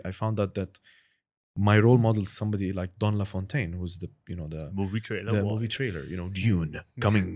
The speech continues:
Speaker 1: nineteen eighty-six. You know, this,
Speaker 2: <laughs>
Speaker 1: this, uh, you know, "This summer's got Brady Bunch written all over it."
Speaker 2: <laughs>
Speaker 1: You know, this, this, um,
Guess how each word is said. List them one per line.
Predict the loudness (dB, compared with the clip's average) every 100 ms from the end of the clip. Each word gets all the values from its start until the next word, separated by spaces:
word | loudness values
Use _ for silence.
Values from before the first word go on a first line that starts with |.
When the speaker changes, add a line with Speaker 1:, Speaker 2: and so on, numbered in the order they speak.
| -2 0
Speaker 1:
nineteen | 2 4 2 2
eighty-six. | 2 2 0 2 2 2 0
You | 2
know, | 2 2
this, | 0 -2 -4
Speaker 2:
<laughs> | -10 -6 -4
Speaker 1:
this, | -2 0
uh, | 0 0
you | -2
know, | -2 2
"This | 4 4
summer's | 4 4 4 4
got | 2 2
Brady | 4 6 8 6
Bunch | 6 4 2
written | 2 -2 2 6
all | 8 10 10
over | 10 8 -2
it." | -8 2
Speaker 2:
<laughs> | 2 2 -6 -4
Speaker 1:
You | -6
know, | -4 -4 4
this, | 4 4 -2 -4 -4
this, | -2 -4 -2
um, | -2 -4